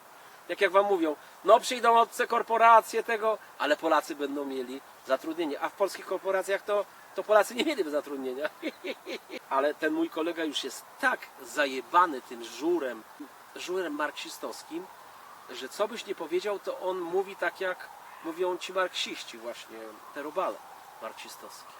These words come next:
Masz, y, prawie pięćdziesięcioletnie doświadczenie z nadwody, kiedy łowiłeś, nie wiem, trzydzieści kleni, kiedy łowiłeś dziesięć sandaczy,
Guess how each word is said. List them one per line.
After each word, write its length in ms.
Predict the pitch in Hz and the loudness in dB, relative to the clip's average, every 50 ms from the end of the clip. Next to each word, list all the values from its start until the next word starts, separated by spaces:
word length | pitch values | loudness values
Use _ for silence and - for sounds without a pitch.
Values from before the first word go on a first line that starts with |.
| - - - - - - - - - - - 156 | -20 -20 -20 -20 -20 -20 -20 -20 -20 -20 -8 0
Masz, 400 | 165 175 175 170 - - - - | 2 4 4 4 2 -2 -6 -6
y, 460 | - 180 170 165 165 160 160 160 151 - - - - - - - | -6 -8 -6 -6 -6 -6 -8 -8 -10 -14 -18 -20 -20 -20 -20 -2
prawie 280 | - 196 208 220 226 208 | 6 8 8 8 6 2
pięćdziesięcioletnie 1120 | - - 202 185 196 190 - 196 190 - - 196 185 185 202 196 - - - 113 107 104 104 - - - - - - - - - - - | -4 -6 -10 -6 -6 -4 -2 -2 -2 -2 -2 0 4 6 6 4 4 0 -10 -16 -14 -14 -14 -16 -18 -20 -20 -20 -20 -20 -20 -20 -10 -6
doświadczenie 600 | 151 151 - - 180 165 - - 208 214 214 196 | -6 -4 -2 0 0 0 0 0 -2 -2 -2 -2
z 80 | - - | -2 -2
nadwody, 540 | 185 170 - - 147 123 104 107 113 139 - - - - - - - - - - | -4 -4 -2 -4 -6 -6 -6 -8 -12 -14 -14 -18 -20 -20 -20 -20 -20 -20 -8 -8
kiedy 200 | 170 156 175 180 | -4 0 2 2
łowiłeś, 680 | 185 185 175 180 214 208 196 185 160 135 - - - - - - | 2 2 0 -2 -2 0 2 2 2 0 -6 -10 -14 -16 -18 -12
nie 120 | 120 135 117 | -12 -10 -10
wiem, 160 | 117 104 95 - | -10 -12 -12 -10
trzydzieści 500 | - - 139 131 143 143 - - 151 - | -8 -8 -6 -6 -4 -4 -4 -6 -6 -8
kleni, 400 | - 147 143 139 135 127 127 127 - - - - - - - - - - - - - - - - - - - - - - - - - - - - - - - | -8 -6 -4 -4 -4 -6 -8 -14 -16 -20 -20 -20 -20 -20 -20 -20 -20 -20 -20 -20 -20 -20 -20 -20 -20 -20 -20 -20 -20 -20 -20 -20 -20 -20 -20 -20 -20 -10 -8
kiedy 160 | 285 - 330 | -2 0 0
łowiłeś 380 | 165 - 151 - 175 170 143 123 | 0 0 -2 0 0 -2 -2 -2
dziesięć 380 | - 139 131 - 139 131 120 | -4 -8 -8 -6 -8 -8 -8
sandaczy, 600 | - - 131 123 120 127 123 117 - - - 123 | -8 -8 -8 -6 -4 -6 -6 -6 -8 -12 -14 -14